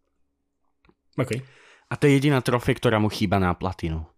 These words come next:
Speaker 2: Mňa to tak strašne irituje, keď si pozerám jeho P S profil.
Speaker 1: <laughs> Ehm, ešte sa vrátim ku svojmu <clears throat> achievement huntingu
Speaker 2: Ale
Speaker 1: a
Speaker 2: vráť sa,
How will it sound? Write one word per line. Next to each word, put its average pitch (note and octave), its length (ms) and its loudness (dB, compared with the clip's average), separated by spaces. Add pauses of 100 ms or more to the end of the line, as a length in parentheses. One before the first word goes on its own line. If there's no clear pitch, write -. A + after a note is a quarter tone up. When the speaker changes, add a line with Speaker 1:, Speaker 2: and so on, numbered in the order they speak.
(520)
Speaker 2:
Mňa G#2 240 2
to B2+ 120 -4
tak C3+ 180 -2
strašne A2+ 480 0
irituje, G2 320 0
keď F#2 140 -4
si - 100 -6
pozerám F#2 400 -2
jeho F2+ 180 0
P - 180 -10
S E2 120 -8
profil. - 540 -8 (380)
Speaker 1:
<laughs> A2+ 440 -6 (520)
Ehm, G#2+ 400 0
ešte C3 160 -4
sa - 160 -4
vrátim B2 320 0
ku A2 160 -2
svojmu A2 560 0 (320)
<clears throat> D3+ 460 2
achievement A#2+ 420 0
huntingu A#2 400 -2
Speaker 2:
Ale C3 160 6
Speaker 1:
a - 20 4
Speaker 2:
vráť C#3 60 0
sa, D3 80 4